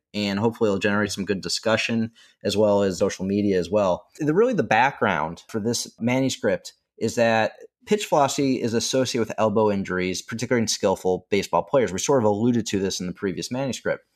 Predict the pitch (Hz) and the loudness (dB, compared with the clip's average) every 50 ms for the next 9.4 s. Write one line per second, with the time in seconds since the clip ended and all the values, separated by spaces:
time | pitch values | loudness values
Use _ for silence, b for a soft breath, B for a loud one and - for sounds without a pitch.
0 | _ _ - - 135 143 156 170 185 180 170 143 139 123 120 123 117 110 120 131 | _ _ 0 2 4 4 4 4 2 2 2 2 2 2 4 2 4 4 4 4
1 | 147 147 - 165 151 - - 135 123 - - 120 - - - 113 104 101 - - | 4 2 0 -2 -2 0 2 0 0 0 0 -4 -4 -2 -4 -4 -4 -4 -6 -2
2 | - 160 165 - - - - 120 107 95 90 90 85 - - - 104 98 90 - | -2 -2 -2 -2 -4 -2 0 2 4 4 4 4 2 -2 -2 -2 -2 -2 -2 -4
3 | - 95 101 - 110 110 107 101 73 82 101 95 107 104 104 101 98 90 - 98 | -6 -10 -6 -2 0 0 0 2 0 0 0 2 2 2 2 0 -2 -2 -4 -4
4 | 98 95 92 87 95 98 92 90 87 - 180 233 262 262 - - 117 107 101 101 | -2 -2 -4 -4 -4 -4 -4 -4 -4 -2 -2 -2 -2 -2 0 0 2 2 2 2
5 | 101 95 - - - 117 104 - 123 123 123 123 - - - 120 113 113 107 90 | 0 -2 -4 -4 -4 -4 -2 0 2 2 2 0 -2 -4 -2 2 2 2 2 0
6 | 98 95 - - - 156 175 180 156 - - 92 87 87 78 82 67 57 - - | -2 -4 -4 -4 -2 0 2 2 0 2 0 0 0 0 0 -2 -4 -4 -6 -10
7 | - - 107 107 117 123 120 - 107 101 98 95 - - - 107 131 156 156 - | -8 -6 -4 -2 -2 -2 0 0 0 2 2 2 0 2 2 2 2 2 2 0
8 | 151 120 110 98 101 104 104 107 104 101 - - 101 92 90 - - 147 - - | -2 -2 -2 -2 0 0 0 0 0 -2 -4 -6 -6 -6 -4 -2 -2 -2 -2 -2
9 | - 104 80 98 90 90 - - | -6 -2 0 0 0 0 -2 -8